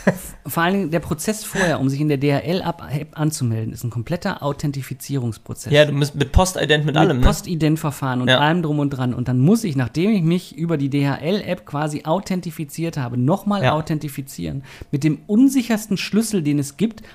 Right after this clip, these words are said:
Speaker 1: meinem Vor- und meinem Nachnamen.
Speaker 2: Ja.
Speaker 1: Das
Speaker 2: Weißt du, was das Schlimmste an der ganzen Sache ist? Wenn ich jetzt hingehe und ich gehe, fahre ich hier durch die Nachbarschaft und sehe irgendwo einen Briefkasten, da hängt so ein Zettel raus oder so, ne? Oder ich gucke mir die Briefkästen an, da liegt ein Zettel und ich greife da rein, hol mir so einen Zettel raus,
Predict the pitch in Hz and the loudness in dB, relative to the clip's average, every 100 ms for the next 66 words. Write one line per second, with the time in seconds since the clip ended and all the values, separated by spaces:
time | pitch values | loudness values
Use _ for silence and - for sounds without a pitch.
0 | - 131 127 123 - - 160 175 160 151 | -4 2 4 4 2 0 2 2 2 0
1 | 143 143 131 123 120 110 101 120 - - | 2 2 2 2 0 -2 0 0 -2 -4
2 | - _ _ _ _ _ _ _ _ _ | -20 _ _ _ _ _ _ _ _ _
3 | 160 151 151 - - _ _ - - - | 0 0 -6 -14 -18 _ _ -20 -20 -20
4 | _ - 165 143 156 143 - 170 196 170 | _ 4 4 4 2 4 4 2 2 2
5 | 143 139 170 165 139 139 139 196 - - | 4 4 4 0 0 0 0 -2 -4 -8
6 | - - _ _ _ _ 147 143 208 180 | -20 -20 _ _ _ _ 2 2 2 0
7 | - 196 208 139 110 - 131 127 - 170 | -2 -2 -2 -2 -4 -4 -6 -8 -2 0
8 | 160 - 139 135 135 131 120 - 131 170 | 0 -4 -8 -4 -4 -2 -4 -4 0 0
9 | 156 - 143 131 127 139 - 139 135 123 | 0 -4 -4 -2 -2 -2 0 2 2 2
10 | 135 131 127 - 120 127 120 113 113 107 | 0 0 -2 2 2 2 0 -2 -2 -4
11 | 104 - - - 117 117 139 143 135 - | -6 -8 -10 -10 -6 -2 2 2 2 -2
12 | - 175 135 123 160 170 147 139 - 139 | -4 -2 0 2 2 2 0 -2 -2 2
13 | 131 131 127 139 135 - 127 123 160 196 | 4 4 -2 0 0 0 -4 0 2 4
14 | 190 170 175 247 196 175 214 175 143 151 | 6 6 6 6 4 4 2 4 4 4